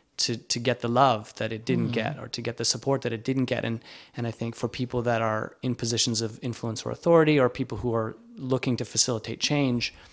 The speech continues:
Speaker 1: if we stopped looking at things from kind of right, wrong perspective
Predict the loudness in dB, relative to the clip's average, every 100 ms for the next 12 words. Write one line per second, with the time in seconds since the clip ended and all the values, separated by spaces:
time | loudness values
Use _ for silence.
0 | -20 -20 -20 -20 _ _ -6 -4 -2 -2
1 | -4 0 2 4 4 4 2 0 -2 0
2 | 0 2 0 -4 _ _ -10 -2 0 2
3 | 0 0 -2 -2 -2 -2 0 4 4 4
4 | 0 2 4 4 2 -2 -8 _ _ _
5 | 0 2 0 -2 -2 -2 -4